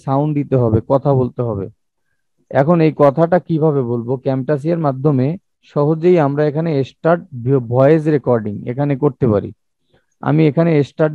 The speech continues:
দিলাম, ভয়েসটা কিন্তু আমার record হচ্ছে। দেখো আমি কিভাবে এখানে মানে ভয়েসটা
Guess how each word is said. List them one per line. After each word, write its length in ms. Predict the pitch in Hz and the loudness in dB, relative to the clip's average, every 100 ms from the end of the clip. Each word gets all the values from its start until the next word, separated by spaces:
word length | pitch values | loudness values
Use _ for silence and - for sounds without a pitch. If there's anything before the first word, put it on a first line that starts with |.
| 147 | -2
দিলাম, 240 | 147 156 190 - _ _ _ _ _ _ - 131 | -2 -2 -4 -12 _ _ _ _ _ _ -4 4
ভয়েসটা 320 | 147 156 170 160 | 6 6 2 -2
কিন্তু 160 | 160 160 | 0 0
আমার 140 | 156 143 | 0 -2
record 240 | 123 131 117 | -2 -2 -4
হচ্ছে। 220 | 110 - 113 _ _ _ _ _ _ _ _ _ _ - 135 | -8 -16 -20 _ _ _ _ _ _ _ _ _ _ -4 0
দেখো 180 | 143 170 | 2 2
আমি 120 | 160 156 | 0 -2
কিভাবে 400 | 143 143 147 147 165 - - _ - | -2 0 0 2 0 0 -8 _ -12
এখানে 280 | 139 143 143 139 135 - 139 | -8 -4 -2 -2 -4 -8 -6
মানে 200 | 127 120 120 117 120 - _ _ _ _ _ - | -2 0 0 -2 -4 -12 _ _ _ _ _ -2
ভয়েসটা 300 | 123 131 - | 2 2 0